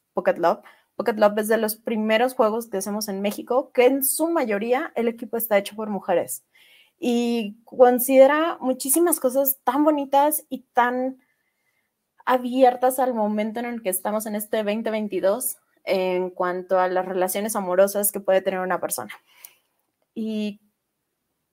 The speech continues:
estuvimos hablando hace poco de ese tema y estamos diciendo de que si no es porque esas mujeres están entrando en la industria, que están queriendo hacer esos videojuegos y se están haciendo, no tendríamos eso, no tendríamos esos cambios de paradigma y de ideas y de personajes.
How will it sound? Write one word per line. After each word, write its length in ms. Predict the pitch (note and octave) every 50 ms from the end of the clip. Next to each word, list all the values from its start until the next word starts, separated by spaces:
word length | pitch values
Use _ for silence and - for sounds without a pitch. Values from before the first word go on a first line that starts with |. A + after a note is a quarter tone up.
| _ _ _
estuvimos 480 | - A#3 A#3+ - - C#4 C4+ D#4+ F4 -
hablando 320 | D#4 C4 A#3+ A3+ A3+ A#3
hace 140 | A#3+ A#3 C4
poco 260 | - - A3 A3 A#3
de 140 | A#3 A3+ G#3+
ese 160 | G#3+ G#3+ -
tema 320 | G#3 - D#3+ F#3 A3 - - _ _ _ - _ _ _ _ _ _ _
y 100 | - B3+
estamos 280 | B3+ - C4 C4+ C#4+ C4
diciendo 260 | B3 B3 B3+ B3+ B3+
de 100 | B3+ B3+
que 280 | B3 G3 - - _ _ _
si 200 | - - - B3
no 100 | A#3 A#3+
es 120 | B3 B3+ -
porque 460 | - - C#4 - - G3+ G3+ - - -
esas 260 | B3+ C4 E4 E4 D#4
mujeres 380 | C#4+ B3+ - C#4+ C#4+ C#4 C4 -
están 300 | - - - B3 B3+ B3+
entrando 420 | B3 B3 B3 - A#3+ A#3+ B3 B3+
en 80 | B3 A#3+
la 60 | A#3
industria, 460 | A3 G#3+ G3+ F#3 - - - F#3+ F#3
que 60 | -
están 260 | G3+ - - A#3 B3+
queriendo 320 | C4 D4+ D4 C#4+ C#4+ C#4+ D4
hacer 200 | D#4 D#4 D4+ C#4+
esos 220 | C#4 C4 C4 B3+
videojuegos 760 | A3+ A#3+ A#3 A3 G#3+ - A#3 G#3 F#3+ E3+ - G3 - - _ _ _ _ _ _ _ _ _ _ _ _
y 100 | - A#3+
se 80 | G3+ A#3
están 280 | A#3 - - C#4 D#4+
haciendo, 520 | F#4+ F#4+ F#4 C4 A#3 A3 A3 B3 G4+ C5 - -
no 240 | - B3 C4+ D#4 D#4
tendríamos 460 | D#4 D#4 D4+ D#4 D#4 D4 D4 D#4 D#4
eso, 260 | E4+ E4+ - - C#3
no 180 | D#3+ A3+ C4+ C4
tendríamos 400 | - C#4+ C#4 C#4 C4 C4+ C4+ C4
esos 300 | C4+ C4+ C#4 C#4 C4+ -
cambios 320 | - B3 A#3+ A#3+ A#3+ B3
de 80 | C4+ C4+
paradigma 580 | - A#3+ G3+ F#3 G3 G#3+ G#3+ A#3 A#3 A#3 B3
y 80 | B3 B3+
de 100 | A3 A3+
ideas 540 | G#3+ G3+ A3 G#3+ A3+ A3+ A3 B3 B3 - -
y 80 | A#3
de 100 | A3 G#3+
personajes. 680 | G#3 - - - - G3 G#3 C4 D4 C4+ G3+ - - -